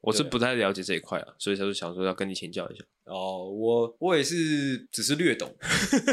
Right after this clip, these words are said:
Speaker 2: <laughs> 就好笑。
Speaker 1: OK，好。
Speaker 2: 但是约炮这一块，我会觉得呢，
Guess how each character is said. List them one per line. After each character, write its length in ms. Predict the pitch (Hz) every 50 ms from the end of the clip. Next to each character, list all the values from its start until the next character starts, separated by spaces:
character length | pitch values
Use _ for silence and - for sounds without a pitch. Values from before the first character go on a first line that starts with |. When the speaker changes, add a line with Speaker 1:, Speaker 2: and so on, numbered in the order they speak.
| - - 247 - -
Speaker 2:
<laughs> 880 | 226 214 - 226 214 - - - - - - - - _ - - - -
就 200 | - - - 160 135
好 240 | - - 180 160 -
笑。 460 | - - - - 196 160 - - - _ _ - - _ _ - - 330 339 - - - 220 214 214 - - 202 - - 381 - - - - - - - - - - - - _ _
Speaker 1:
OK， 420 | - - 104 110 101 87 85 - -
好。 260 | - 92 69 55 - - _ _ _ _ _ _ _
Speaker 2:
但 120 | - 226 233
是 240 | 226 240 185 139 - -
约 160 | 156 175 180
炮 200 | 175 190 190 160
这 120 | - 160 151
一 40 |
块， 260 | 135 - - 151 127 104
我 140 | 92 90
会 160 | 101 139 147 139
觉 220 | - - 87 87
得 160 | - 98 95
呢， 340 | 95 95 90 90 90 87 87